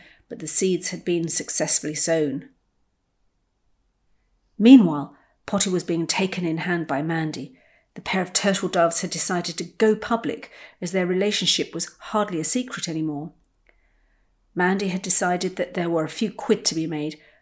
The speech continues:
possibly from one of the glossy society magazines. Hadn't they featured members of the royal family, after all? She went into overdrive, contacting those photographers who'd been allowed access to various members of the Exit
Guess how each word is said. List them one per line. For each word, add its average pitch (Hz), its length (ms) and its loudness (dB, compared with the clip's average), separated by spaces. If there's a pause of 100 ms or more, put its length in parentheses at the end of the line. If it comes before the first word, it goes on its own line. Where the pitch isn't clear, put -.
(120)
possibly 170 420 8
from 175 200 -6
one 175 160 0
of 170 60 -8
the 180 80 -6
glossy 180 300 -2
society 175 540 0
magazines. 165 680 -4 (420)
Hadn't - 280 -8
they 190 100 -6
featured 220 400 -4
members 220 260 -4
of 220 140 -6
the 208 80 -6
royal 214 200 -4
family, 208 600 -6
after - 300 -8
all? 214 360 -4 (1200)
She - 160 -4
went 185 240 2
into 175 200 -4
overdrive, 151 640 -2 (360)
contacting 175 640 -2
those 185 200 0
photographers 180 680 -4 (320)
who'd - 180 -8
been 170 340 2
allowed 170 440 -2
access 175 400 -2
to 170 100 -6
various 180 380 -2
members 180 320 -2
of - 80 -12
the - 180 -6
Exit - 400 -6